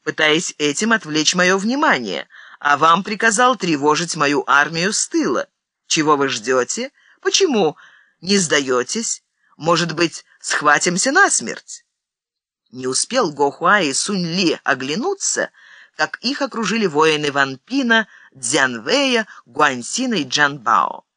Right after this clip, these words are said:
С большим трудом удалось им вырваться из кольца и скрыться. Добравшись до лагеря, они сказали Сыма И: «Джугэлян занял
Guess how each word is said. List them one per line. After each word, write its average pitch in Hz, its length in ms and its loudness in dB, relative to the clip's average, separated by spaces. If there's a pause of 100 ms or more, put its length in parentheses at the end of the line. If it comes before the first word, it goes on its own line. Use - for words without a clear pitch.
(600)
С - 120 -20
большим 233 500 -2
трудом 165 540 0
удалось 135 440 -2
им 131 140 -6
вырваться 127 480 -4
из 117 140 -6
кольца 123 380 -4
и 123 100 -2
скрыться. - 680 -6 (720)
Добравшись 143 640 0
до 123 140 0
лагеря, 208 500 0 (240)
они 139 240 -4
сказали 131 640 0
Сыма 127 580 -2
И: 120 280 -12 (840)
«Джугэлян 147 720 2
занял 160 600 0